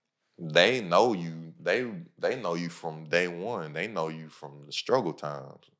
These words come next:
You come from the same place as them.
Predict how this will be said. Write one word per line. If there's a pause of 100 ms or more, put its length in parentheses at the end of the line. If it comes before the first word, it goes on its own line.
(400)
You
come
from
the
same
place
as
them.